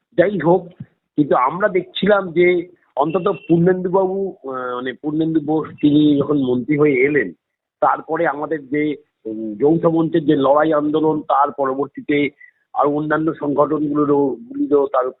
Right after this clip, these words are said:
তার কাছে যাওয়া এবং তার সঙ্গে আলোচনা করা, এই সমস্ত আলোচনা এবং রাস্তার আন্দোলন সবটাই ছিল সেই সময়। তার পরিপ্রেক্ষিতে খানিকটা বৃত্তিমূলক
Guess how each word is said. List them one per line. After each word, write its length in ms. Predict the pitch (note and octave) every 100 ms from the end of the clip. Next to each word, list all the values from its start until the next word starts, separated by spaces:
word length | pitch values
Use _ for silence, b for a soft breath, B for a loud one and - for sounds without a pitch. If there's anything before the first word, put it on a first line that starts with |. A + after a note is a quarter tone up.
| -
তার 160 | A#2
কাছে 260 | A#2+ A#2 A#2+
যাওয়া 420 | G#2+ G#2+ B2 B2+
এবং 200 | A#2+ A#2+
তার 120 | - -
সঙ্গে 180 | A#2+ A2+
আলোচনা 320 | A2 G#2+ A#2
করা, 280 | A#2 A#2 B2
এই 80 | A#2+
সমস্ত 280 | - B2 A#2+
আলোচনা 460 | A2 A#2+ D3 C3+
এবং 160 | C3+ B2+
রাস্তার 360 | A#2+ A2+ - -
আন্দোলন 440 | C3 C3 C3 C3 C3 _ _ _ _ _ -
সবটাই 420 | - D#3+ - F#3
ছিল 260 | F3+ - D#3+
সেই 180 | D3+ C#3+
সময়। 200 | D3 D3+
তার 240 | D3+ C#3 C#3+ -
পরিপ্রেক্ষিতে 600 | D3+ - C#3+ - - E3
খানিকটা 600 | - - F3 E3+ - C3 - _ _ _ _ _
বৃত্তিমূলক 500 | B2+ - C#3 C#3 C#3+